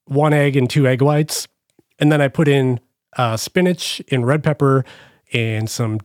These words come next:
turkey bacon or turkey sausage or some protein. And then I make it into a wrap.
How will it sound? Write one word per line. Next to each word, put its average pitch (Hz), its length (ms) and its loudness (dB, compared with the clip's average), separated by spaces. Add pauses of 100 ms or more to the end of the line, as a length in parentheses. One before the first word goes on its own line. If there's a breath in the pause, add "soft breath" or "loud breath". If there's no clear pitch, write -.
turkey 175 360 -2
bacon 135 640 0 (380 soft breath)
or 107 380 -2
turkey 147 280 -2
sausage 127 480 -2
or 107 300 -2
some 127 200 -2
protein. 120 560 0 (520 soft breath)
And 127 180 0
then 127 80 2
I 131 80 2
make 131 260 2
it 131 240 -2 (260)
into 156 280 2
a 123 80 2
wrap. 113 400 -2